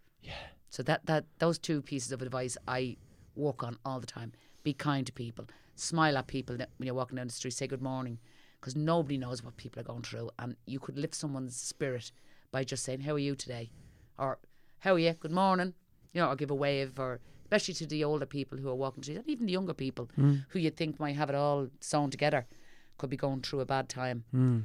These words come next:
Speaker 2: And for you to walk down and say, "How's it going?" And they go, "Great, how are you?" And when they walk past, something in their mind clicks, "Oh, that was very nice." And it happens to every single human being.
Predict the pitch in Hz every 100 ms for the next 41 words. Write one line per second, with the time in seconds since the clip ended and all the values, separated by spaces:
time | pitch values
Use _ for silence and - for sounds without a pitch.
0 | 101 127 127 147 156 143 143 - 131 127
1 | 131 127 - - - - - 160 151 139
2 | 139 147 143 - _ - 135 143 135 131
3 | 123 - - - - - 175 175 160 175
4 | 165 175 151 - _ _ _ - _ _
5 | - 147 - 185 247 240 214 - 175 180
6 | 143 - - - - _ _ - - -
7 | - 185 185 170 160 151 143 135 131 139
8 | - 294 320 123 120 175 - - - -
9 | - - - - - 180 160 254 269 -
10 | - 190 185 185 156 156 139 139 135